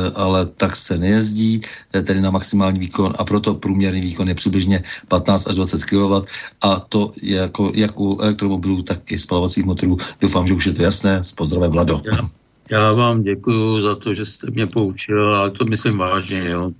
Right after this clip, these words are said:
Speaker 2: To není žádná uštěpačnost. Eh, nejsem specialista ani na, eh, na auta, ani na elektromobily, takže se to stalo tak, no.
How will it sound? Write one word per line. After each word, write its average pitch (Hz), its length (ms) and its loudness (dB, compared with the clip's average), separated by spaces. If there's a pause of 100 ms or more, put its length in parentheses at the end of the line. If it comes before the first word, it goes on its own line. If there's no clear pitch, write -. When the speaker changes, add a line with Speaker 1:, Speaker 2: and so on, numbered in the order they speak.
Speaker 2:
To 90 100 -4
není 90 260 -2
žádná 85 400 -2 (400)
uštěpačnost. 117 920 0 (460)
Eh, 107 120 2 (520)
nejsem 127 540 2
specialista 107 840 0
ani 107 360 -2
na, 98 200 -2 (340)
eh, 117 320 -6
na 104 180 0
auta, 104 460 0
ani 104 480 0 (360)
na 101 160 0
elektromobily, 98 840 0
takže 95 360 -4
se - 380 -8
to - 140 -4
stalo 90 380 0
tak, - 180 -2 (240)
no. - 120 -4